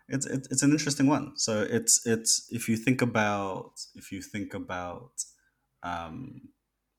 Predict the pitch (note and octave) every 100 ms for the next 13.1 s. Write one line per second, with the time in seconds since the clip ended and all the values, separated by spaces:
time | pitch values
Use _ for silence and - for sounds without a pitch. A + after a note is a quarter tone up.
0 | - - _ F2+ - - G2 F2+ F2 E2+
1 | E2 - - - - _ _ _ _ _
2 | - G2 F#2+ F2+ G2 F#2+ - F#2+ F2+ -
3 | F#2 F2+ G#2+ F#2+ F2 - _ _ _ _
4 | _ _ _ _ _ _ _ - A2+ D#2
5 | - - - _ _ _ _ _ _ _
6 | _ _ _ _ _ _ _ - F2 E2+
7 | - _ - _ _ - F#2+ F2+ F2+ F2
8 | E2+ - - F2 - - F2 - - -
9 | _ _ _ _ _ _ _ _ _ _
10 | _ _ _ _ _ _ F2 E2+ E2+ E2
11 | D#2+ - - - - - F#2 G2 - F#2+
12 | E2+ F2 E2 F2 F2 - - F2+ F2 E2+